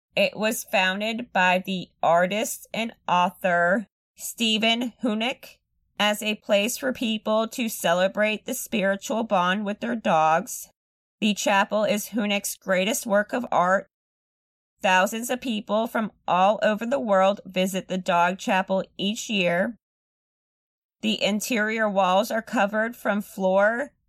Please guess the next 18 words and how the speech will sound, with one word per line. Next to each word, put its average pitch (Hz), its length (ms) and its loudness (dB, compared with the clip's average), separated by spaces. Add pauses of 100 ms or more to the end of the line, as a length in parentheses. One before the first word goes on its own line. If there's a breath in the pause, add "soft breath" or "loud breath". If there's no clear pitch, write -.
(180)
to 254 200 -4
ceiling 214 560 -2
with 190 160 0
photographs, 208 800 0 (100)
drawings, 196 800 0
and 185 240 -2
letters, 196 640 0 (760)
as 214 320 0
well 190 400 2
as 185 320 0
memorabilia 202 1200 0
left 202 320 -2
behind 208 760 0
as 180 260 2
mementos 202 1000 0
of 175 380 0 (220)
people's 214 560 -2
deceased 202 760 -6